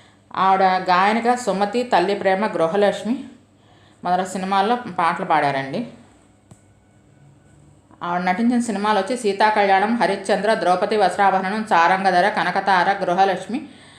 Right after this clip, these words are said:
మహానంద, చండిక, భజ కాళిదా-, కాళిదాసు, తల్లి ప్రేమ, అశోక్ కుమార్, సుమతి, కన్నడి, మహామాయ, పాదుకా పట్టాభిషేకం, మహామత్స్యేంద్ర,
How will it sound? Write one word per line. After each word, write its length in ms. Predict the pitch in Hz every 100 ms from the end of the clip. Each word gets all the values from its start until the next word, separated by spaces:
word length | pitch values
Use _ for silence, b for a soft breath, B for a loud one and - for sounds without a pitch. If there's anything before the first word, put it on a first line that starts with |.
| B
మహానంద, 560 | 165 180 214 220 196 185
చండిక, 640 | 220 220 175 185 202 220
భజ 220 | 214 165 202
కాళిదా-, 600 | 208 190 180 185 180 175 - - -
కాళిదాసు, 640 | 180 185 180 180 180 247 - B B 185
తల్లి 220 | 175 233
ప్రేమ, 380 | 226 196 180 226
అశోక్ 480 | 180 170 208 208
కుమార్, 300 | 190 180 202
సుమతి, 520 | 214 180 180 190 202 233
కన్నడి, 640 | 202 165 185 185 233 - B B B B _ -
మహామాయ, 760 | 165 214 226 208 196 185 196 202
పాదుకా 360 | 180 180 202 196
పట్టాభిషేకం, 760 | 190 - 190 185 180 175 214
మహామత్స్యేంద్ర, 920 | 175 202 202 185 190 190 175 202 262